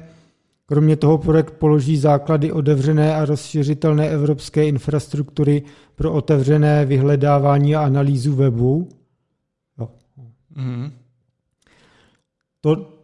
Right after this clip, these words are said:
Speaker 1: tohle dám odkaz na ty, ty tam je popsaný ty milestony, jak tam jsou. No a teďka sranda, jo. Dostali na to evropský jako peníze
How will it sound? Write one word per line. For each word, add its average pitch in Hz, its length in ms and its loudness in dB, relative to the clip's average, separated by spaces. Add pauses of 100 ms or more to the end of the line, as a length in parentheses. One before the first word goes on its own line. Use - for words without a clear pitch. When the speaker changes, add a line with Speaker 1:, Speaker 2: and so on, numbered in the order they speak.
Speaker 1:
tohle 160 400 2
dám 160 260 2
odkaz 160 340 -2
na 165 100 -2
ty, 165 140 -2
ty 151 140 -2
tam 147 380 -2
je 147 80 0
popsaný 147 560 -6
ty 151 120 -4
milestony, 147 1080 -4
jak 139 220 -6
tam 147 160 -6
jsou. 143 280 -4 (260)
No 139 260 2
a 127 60 -2
teďka 143 340 -2
sranda, 147 380 0
jo. 120 180 0
Dostali 165 480 0
na 165 100 0
to 170 160 -2
evropský 156 540 -2
jako 151 260 2
peníze 131 800 0